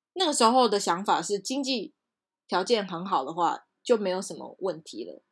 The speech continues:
好像就不会有，因为我们两个遇到的就是，啊，可能薪水就是这样，然后要挤在小小的套房，然后就是一般上班族的生活，就觉得好像有很多困难要面对。但是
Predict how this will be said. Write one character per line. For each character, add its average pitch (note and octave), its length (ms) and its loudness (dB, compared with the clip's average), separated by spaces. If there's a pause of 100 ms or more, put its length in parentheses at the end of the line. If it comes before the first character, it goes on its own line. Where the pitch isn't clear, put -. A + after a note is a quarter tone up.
(320)
好 F#3 80 -6
像 B3+ 240 0
就 C#4 120 2
不 G#3 300 0
会 A3+ 80 2
有， F3+ 180 0
因 C#4+ 140 0
为 C4+ 60 6
我 G#3+ 40 4
们 F#3 80 -2
两 D#3 160 -4
个 E3+ 100 -2
遇 A3+ 120 -2
到 G3 180 4
的 E3 60 -2
就 F3 80 -8
是， F#3 100 -4
啊， - 80 2
可 F#3+ 140 -8
能 D#3+ 160 -8
薪 G3+ 180 -6
水 G3 280 -4 (340)
就 F#3 100 -8
是 D#3+ 120 -8
这 F3 200 0
样， D3 260 -2
然 - 100 -14
后 E3+ 260 -4 (180)
要 G3 100 -8
挤 - 180 -14
在 F3 160 0
小 D#3+ 180 -4
小 A#2+ 160 -10
的 A#2 100 -8
套 A#2+ 280 -2
房， - 340 -8 (360)
然 D#3 140 -6
后 E3+ 320 -2 (240)
就 - 80 -8
是 E3+ 100 -6
一 G#3+ 100 -6
般 E3+ 240 4
上 F#3 240 0
班 E3+ 180 -2
族 A2 160 -12
的 D3+ 80 -10
生 C#3 300 -10
活， F#2 320 -10 (280)
就 D3+ 300 -4
觉 C#3 200 -6
得 B2+ 360 -12 (380)
好 E3+ 80 -10
像 G3 160 -2
有 F3+ 80 -4
很 F3 120 -10
多 F3 140 -2
困 F3 300 -4
难 C3+ 160 -12
要 D3+ 120 -10
面 D#3+ 320 -10
对。 - 220 -10 (180)
但 A#3+ 160 -2
是 G#3+ 240 -2